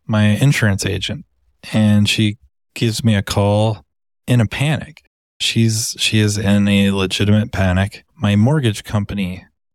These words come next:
had not yet paid from escrow, paid my homeowner's insurance. And my home, homeowner's insurance is all tied up,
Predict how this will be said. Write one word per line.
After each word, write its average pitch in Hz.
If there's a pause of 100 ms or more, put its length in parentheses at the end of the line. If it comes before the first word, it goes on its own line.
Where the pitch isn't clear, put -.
had 104
not 113
yet 104 (260)
paid 95 (280)
from 107
escrow, 101 (560)
paid 120
my 113
homeowner's 101
insurance. - (280)
And 98
my 101
home, 131
homeowner's 110
insurance 95
is 101
all 107
tied 95
up, 95